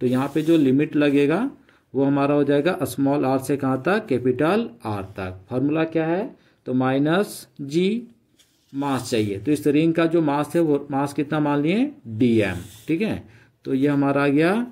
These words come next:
डीएम, स्मॉल मास into आर। तो यहाँ से पॉइंट ओ से इस रिंग का जो डिस्टेंस है वो कितना माने हैं, एक्स माने हैं। तो यहाँ पे क्या हो जाएगा, एक्स हो जाएगा, ठीक है। Again यहाँ पे हमको डीएम नहीं पता, तो फिर से डीएम फाइंड करना पड़ेगा।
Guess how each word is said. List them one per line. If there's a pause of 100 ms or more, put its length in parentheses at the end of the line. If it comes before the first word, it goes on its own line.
डीएम,
स्मॉल
मास
into (400)
आर। (460)
तो
यहाँ
से (560)
पॉइंट (100)
ओ
से (220)
इस
रिंग
का
जो
डिस्टेंस
है
वो
कितना
माने
हैं, (100)
एक्स
माने
हैं। (320)
तो
यहाँ
पे
क्या
हो
जाएगा, (260)
एक्स
हो
जाएगा,
ठीक
है।
Again
यहाँ
पे
हमको
डीएम
नहीं
पता,
तो
फिर
से
डीएम
फाइंड
करना
पड़ेगा।